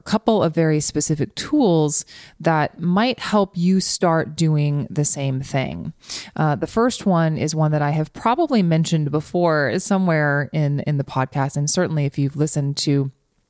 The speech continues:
any of my classes, um, or done any of my programs, you will have heard this before, but it's something called the breakfast experiment. It is,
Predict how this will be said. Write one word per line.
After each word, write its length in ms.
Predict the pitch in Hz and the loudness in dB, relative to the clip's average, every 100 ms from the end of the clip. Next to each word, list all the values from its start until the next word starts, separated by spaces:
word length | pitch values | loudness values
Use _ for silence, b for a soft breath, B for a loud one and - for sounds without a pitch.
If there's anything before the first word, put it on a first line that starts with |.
| _ _ - | _ _ -4
any 120 | 170 | 0
of 80 | 151 | 0
my 160 | 131 131 | 0 -4
classes, 680 | - 185 175 - 151 139 - B B B B | -4 -2 -2 0 0 0 -4 B B B B
um, 180 | 160 147 | 0 0
or 80 | |
done 200 | 147 160 | 0 0
any 100 | 151 | 0
of 60 | 143 | 0
my 160 | 135 131 | 0 -2
programs, 580 | - 285 233 160 156 | -2 0 2 0 0
you 260 | 165 156 151 B B B | 2 2 0 B B B
will 120 | 165 160 | 2 2
have 160 | - | 2
heard 160 | 214 185 | -2 0
this 140 | 160 | -2
before, 380 | - 139 139 135 | -4 -4 0 0
but 160 | 147 160 | 2 0
it's 180 | - | 0
something 460 | - 233 233 233 220 | 0 0 0 0 0
called 280 | - 165 160 | 0 0 0
the 60 | |
breakfast 500 | 151 143 - 120 - | -2 -2 -2 -4 -4
experiment. 600 | 82 - - 117 80 73 | -4 -6 -2 -2 -2 -2
It 160 | 110 147 | 0 2
is, 340 | 147 139 - | 2 2 -2